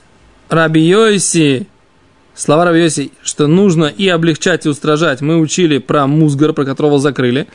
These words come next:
А слова Раби Мейра, что можно только облегчать, мы учили про Мухлот, да, как бы, который однозначный,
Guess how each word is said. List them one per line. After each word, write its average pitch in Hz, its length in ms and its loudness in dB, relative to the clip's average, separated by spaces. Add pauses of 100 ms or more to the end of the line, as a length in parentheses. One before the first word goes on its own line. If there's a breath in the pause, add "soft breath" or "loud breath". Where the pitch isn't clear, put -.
(360 loud breath)
А 135 120 -2
слова 156 220 0
Раби 170 200 0
Мейра, 240 280 0
что 175 180 -4
можно 190 280 0
только 208 240 -2
облегчать, 208 340 -2
мы 208 120 2
учили 208 220 2
про 220 180 0
Мухлот, 233 460 0 (540)
да, 170 280 0
как 147 160 -2
бы, 160 100 -4
который 160 320 0
однозначный, 175 640 -2